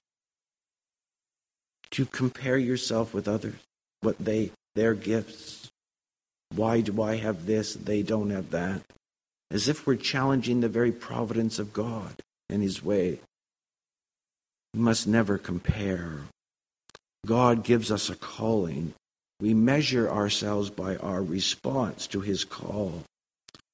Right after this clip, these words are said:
Paul then says, "I reached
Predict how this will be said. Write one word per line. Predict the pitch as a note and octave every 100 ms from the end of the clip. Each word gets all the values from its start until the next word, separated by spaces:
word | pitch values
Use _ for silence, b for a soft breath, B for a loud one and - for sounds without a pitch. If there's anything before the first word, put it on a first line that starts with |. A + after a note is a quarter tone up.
| _ _ _ _ _ -
Paul | D3+ G3
then | F#3 D#3+
says, | C#3 - C3 B2 A#2 F#2 - - _ _ _ -
"I | C3 D#3+ D#3+ F3 D#3 B2+
reached | G#2 G#2+ C3+ C3+ B2 - - -